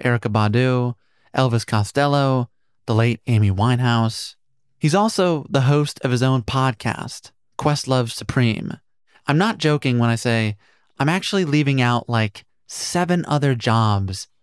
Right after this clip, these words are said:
this man does. I don't know how he does it or how he found the time to sit with us, but I'm glad to have him here today. Now, his recent endeavor is directing a documentary called Summer of Soul. Maybe you've seen it.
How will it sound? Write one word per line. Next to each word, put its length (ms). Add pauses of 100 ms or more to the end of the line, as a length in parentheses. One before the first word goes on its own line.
(220)
this 240
man 360
does. 600 (680)
I 80
don't 120
know 80
how 200
he 120
does 200
it 260
or 360 (360)
how 160
he 120
found 300
the 40
time 460
to 80
sit 240
with 160
us, 320 (300)
but 100
I'm 80
glad 380
to 60
have 260
him 100
here 220
today. 400 (640)
Now, 360
his 220
recent 340
endeavor 440
is 460
directing 460
a 60
documentary 640
called 520 (340)
Summer 340
of 140
Soul. 500 (440)
Maybe 160
you've 120
seen 200
it. 180